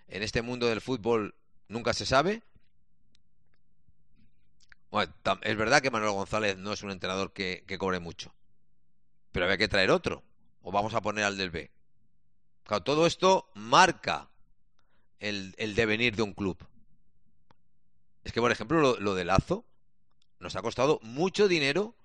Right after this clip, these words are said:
sacarnos de en medio a Lazo. Que te ahorras algo, pero no te lo ahorras este año, te lo ahorras el año que viene. Pero este año has tenido que pagar un dinero por Lazo, para que se vaya Lazo,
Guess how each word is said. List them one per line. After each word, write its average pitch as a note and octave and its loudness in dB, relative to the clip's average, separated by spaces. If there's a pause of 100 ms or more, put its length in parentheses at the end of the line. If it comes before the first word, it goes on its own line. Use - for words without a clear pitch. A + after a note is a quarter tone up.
(100)
sacarnos A2+ -2
de A2 -2
en G2+ -6
medio B2 -2
a C3 2
Lazo. - -4 (680)
Que A#2+ 2
te A#2 4
ahorras E3+ 8
algo, F#3 8
pero A#2 4
no B2+ 0
te C3+ 0
lo C#3+ 6
ahorras D3+ 4
este A2 0
año, D#3+ 0
te A2+ -2
lo G#2+ 4
ahorras D3+ 4
el B2+ 2
año E3 2
que C#3 0
viene. E3 -4 (260)
Pero F#2+ -2
este - -2
año D#3 2
has D#3+ 2
tenido C#3+ 2
que G#2+ -2
pagar G2 2
un F#2+ -6
dinero F2+ -4
por D#2+ -8
Lazo, G#2 -2 (280)
para A#2 4
que G#2+ -2
se G#2 0
vaya A#2 4
Lazo, B2+ 0